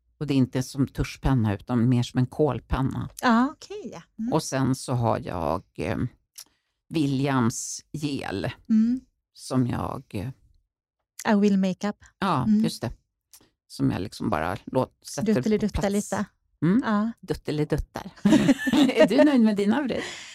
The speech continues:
Speaker 2: Ja, men just nu är det. Jag har varit lite fram och tillbaka i perioder, kan man väl säga. Det är många gånger jag tyckt att de var för tunna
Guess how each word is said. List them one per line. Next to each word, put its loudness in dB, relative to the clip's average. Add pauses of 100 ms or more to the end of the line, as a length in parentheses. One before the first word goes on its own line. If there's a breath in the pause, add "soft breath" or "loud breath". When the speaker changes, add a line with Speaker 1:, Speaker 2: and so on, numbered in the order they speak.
(240 loud breath)
Speaker 2:
Ja, 6
men -2
just -4
nu -2
är 2
det. -4
Jag 4
har 2
varit 2
lite -4
fram -2
och -2
tillbaka -4
i -4
perioder, -2
kan -4
man 2
väl 0
säga. -4
Det -6
är 0
många 2
gånger 0
jag -2
tyckt -10
att -8
de -8
var -4
för -6 (760)
tunna 4